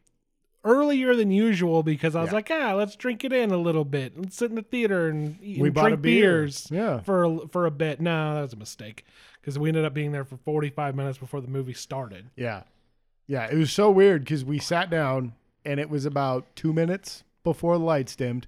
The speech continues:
Speaker 1: Yeah.
Speaker 2: Lights dimmed and we were like, "Oh, here we go." And then the half hour of <laughs> trailers began.
Speaker 1: Half hour of tra-, and a lot of them I'd already seen 'cause they
Speaker 2: Yeah.
Speaker 1: were supposed to come out last year.
Speaker 2: Yeah.
Speaker 1: Oy.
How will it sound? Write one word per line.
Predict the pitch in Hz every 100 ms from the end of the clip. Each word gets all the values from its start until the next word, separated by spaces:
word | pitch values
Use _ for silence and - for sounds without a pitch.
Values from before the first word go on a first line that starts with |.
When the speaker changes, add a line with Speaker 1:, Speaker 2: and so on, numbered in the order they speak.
| -
Speaker 1:
Yeah. | 214 240 143 _ -
Speaker 2:
Lights | 139 160 143
dimmed | 160 156 156
and | 147
we | 151
were |
like, | 147 151
"Oh, | 214
here | 139 147
we | 175
go." | 190 240 139 110 -
And | 147 139 135 131 120 113 - - _ _ -
then | 147 143 139 131 117 _ _ _ _ _ _ _ _ _
the | - 120 117 123 _ _ -
half | 120 139 131 147
hour | 127 127 117
of | 113 113
<laughs> |
trailers | - 120 - 123 -
began. | - 123 95 127 - - 170 - _ - _ _ _
Speaker 1:
Half | - - 190 214
hour | 190 190
of | 147
tra-, | -
and | 160 165
a |
lot | 165 220
of | 233
them | 190
I'd | 165 160
already | 156 139
seen | - 196 156 123
'cause | 131 139
they |
Speaker 2:
Yeah. | 143
Speaker 1:
were | 120
supposed | 151 151
to | 160
come | 139
out | 147 127
last | 135 139 147 151 -
year. | 95 87 117
Speaker 2:
Yeah. | 104 - _ _ _ _ _ _ _ _ _ -
Speaker 1:
Oy. | 185 175